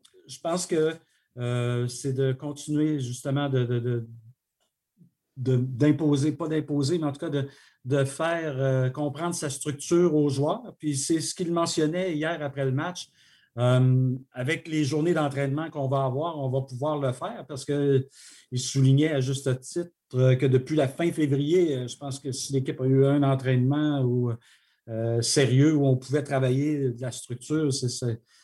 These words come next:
ça a été tout juste. Alors, euh, ça va lui donner le temps un peu de, bon, euh, justement, de calmer le jeu et puis de,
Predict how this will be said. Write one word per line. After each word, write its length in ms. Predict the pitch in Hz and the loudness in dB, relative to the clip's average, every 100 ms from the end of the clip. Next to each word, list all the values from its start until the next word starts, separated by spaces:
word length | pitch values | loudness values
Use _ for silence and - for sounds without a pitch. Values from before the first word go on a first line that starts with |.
| _ - | _ -18
ça 180 | - | 0
a 40 | 120 | 0
été 200 | 120 131 | 2 4
tout 140 | 127 | 4
juste. 420 | 110 156 196 - | 4 2 0 -2
Alors, 400 | 120 123 123 120 | 0 2 2 2
euh, 160 | 120 117 117 _ _ _ _ - | 0 0 -2 _ _ _ _ -6
ça 160 | 127 | 0
va 100 | 151 | 2
lui 120 | 156 | 2
donner 260 | 147 156 160 | 2 2 0
le 120 | 135 | -4
temps 440 | - 175 175 180 160 | -2 0 0 0 -4
un 160 | 131 131 | -8 -8
peu 340 | 156 165 165 | -4 -2 -2
de, 560 | 131 127 123 120 117 110 - - - - | -2 -2 -2 -2 -4 -6 -16 -20 -20 -6
bon, 380 | 120 127 131 120 | 0 2 0 -2
euh, 300 | 107 107 107 | -10 -8 -8
justement, 420 | 107 - 135 143 | -6 0 4 4
de 60 | 139 | 2
calmer 320 | 139 135 131 | 4 6 6
le 80 | 123 | 4
jeu 360 | 120 156 170 | 2 2 0
et 40 | 151 | 0
puis 180 | 127 | -4
de, 240 | 120 117 | -2 -2